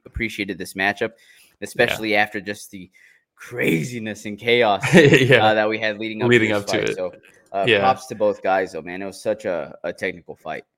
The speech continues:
Speaker 2: Yeah, definitely. I mean, yeah, I, I don't really know what, what else to say about it, to be honest. Um, just a very, very good, good fight.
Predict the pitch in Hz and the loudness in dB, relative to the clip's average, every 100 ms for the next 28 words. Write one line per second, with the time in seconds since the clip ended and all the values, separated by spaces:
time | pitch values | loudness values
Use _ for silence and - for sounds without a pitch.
0 | _ _ _ _ 131 170 190 - 107 101 | _ _ _ _ 8 8 8 0 0 0
1 | 101 98 - 113 110 101 98 - - _ | -10 -10 -2 0 0 -2 -8 -20 -20 _
2 | _ _ _ _ _ _ _ _ _ _ | _ _ _ _ _ _ _ _ _ _
3 | _ _ - 120 107 - _ _ _ - | _ _ 4 6 6 0 _ _ _ 0
4 | 131 143 139 131 131 123 123 127 120 117 | 6 8 8 8 8 4 0 0 2 2
5 | 113 - 123 117 110 113 123 113 107 101 | 2 0 2 4 4 0 6 6 6 2
6 | 95 - 104 107 101 - - - 113 104 | 0 0 2 2 0 -10 -16 -6 -2 0
7 | 98 95 98 _ _ _ - _ 113 123 | 0 -4 -12 _ _ _ -20 _ -4 -2
8 | 107 113 104 104 104 113 104 104 101 110 | 4 6 6 4 4 4 4 2 0 0
9 | 101 98 - - 107 - 92 - | 0 -2 -14 -6 -6 -4 -6 -6